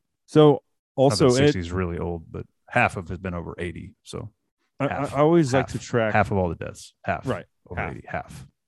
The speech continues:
Speaker 1: I like to track, s-, professional sports are the for me, like, the barometer just to prove how stupid this all is, because these are the healthiest people in the world, and they're getting vaccines they don't need, and they're all still getting covid.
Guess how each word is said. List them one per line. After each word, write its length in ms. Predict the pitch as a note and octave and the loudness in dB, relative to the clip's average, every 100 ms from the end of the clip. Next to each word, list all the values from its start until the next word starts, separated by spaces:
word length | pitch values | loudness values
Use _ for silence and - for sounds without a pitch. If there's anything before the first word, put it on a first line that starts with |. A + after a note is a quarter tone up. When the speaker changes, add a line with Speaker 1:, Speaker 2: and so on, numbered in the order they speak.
| _ _ _ _ _ _ - | _ _ _ _ _ _ -2
Speaker 1:
I 60 | |
like 120 | C3+ C3+ | -2 -2
to 80 | |
track, 260 | C#3 C#3+ B2+ - D3+ - - | -2 0 0 -4 -10 -10 -14
s-, 160 | - | -14
professional 480 | - D#3 F#3+ F3 E3 | -4 0 2 2 0
sports 380 | - C3+ A#2+ - | 2 2 2 2
are 100 | A2 | 2
the 340 | G#2 G2+ F#2+ - _ _ _ _ - | 4 4 2 -2 _ _ _ _ -6
for 80 | A2+ | -2
me, 180 | A2+ G#2+ | 0 -2
like, 160 | G#2 | -4
the 80 | - | -4
barometer 640 | F#2 F2+ F#2 F#2+ F2 F2 E2 | -4 -4 -4 -2 -2 -2 -4
just 220 | G2+ - | -8 -6
to 80 | - | -8
prove 400 | - - G2 F2 | -6 0 2 2
how 140 | - F#2 | -4 -8
stupid 440 | - G#2 G2 F2+ | -6 -6 -4 -6
this 180 | F2+ - | -8 -6
all 200 | F2 E2+ | -6 -4
is, 220 | F2 E2 _ _ _ _ - | -6 -8 _ _ _ _ -4
because 220 | A#2 A#2+ | -2 0
these 220 | A#2+ A#2+ | 0 0
are 100 | B2+ | 0
the 100 | A2 | 0
healthiest 440 | A2 G#2 G#2+ G2 - | 0 0 0 -2 -4
people 280 | G#2 G2 | -6 -4
in 60 | F#2+ | -4
the 60 | F#2 | -2
world, 500 | G#2+ F#2+ F2+ E2+ - _ _ _ _ _ _ _ - | 0 2 0 -2 -10 _ _ _ _ _ _ _ -4
and 100 | A2+ | 0
they're 100 | A2 | 0
getting 540 | F#2+ A2+ A#2 G#2 A2 _ - | 0 -2 0 -2 -8 _ -6
vaccines 460 | G#2+ G#2 - G#2 F#2 | -4 -4 -6 -4 -2
they 80 | |
don't 180 | G2 G2+ | 0 0
need, 200 | A2 G#2 | 0 -2
and 100 | G2 | 0
they're 120 | G2+ | 0
all 100 | G2 | 0
still 180 | F#2+ G#2 | 0 -2
getting 200 | F#2+ F2 | -2 -4
covid. 340 | - D#3 G#2 | 2 2 2